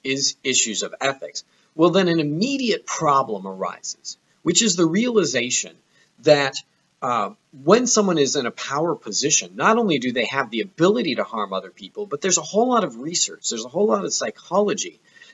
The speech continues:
that kind of demonstrates that when people are in those positions, they often are willing to become less ethical than they were. In fact, they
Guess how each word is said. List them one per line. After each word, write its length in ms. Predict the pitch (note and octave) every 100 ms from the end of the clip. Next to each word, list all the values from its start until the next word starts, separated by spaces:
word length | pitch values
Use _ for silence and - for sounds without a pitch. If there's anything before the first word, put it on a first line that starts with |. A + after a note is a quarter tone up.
| _
that 120 | D3
kind 160 | F#3+ G#3+
of 120 | D#3
demonstrates 560 | G3 B3 A3+ - C#3+ D3+
that 120 | B2+
when 200 | E3+ C4
people 280 | A3+ - C#3+
are 160 | G#2+
in 100 | G#2+
those 180 | G#2+ G#2
positions, 600 | B2 A2 A2 A#2+ G#2 - _ _ _
they 240 | D3+ F3 -
often 320 | D#3+ G3+ A#3+
are 100 | G#3+
willing 300 | C#3 C#3+ C#3+ C3
to 80 |
become 260 | B2 C3+ C#3
less 380 | A#2+ C#3 F#3 -
ethical 360 | D3+ D3+ C#3 A#2+
than 140 | A2
they 100 | G#2+
were. 340 | G#2 F#3+ B2+ -
In 100 | C#3+
fact, 400 | - G3+ G3+ C#3+
they 160 | D3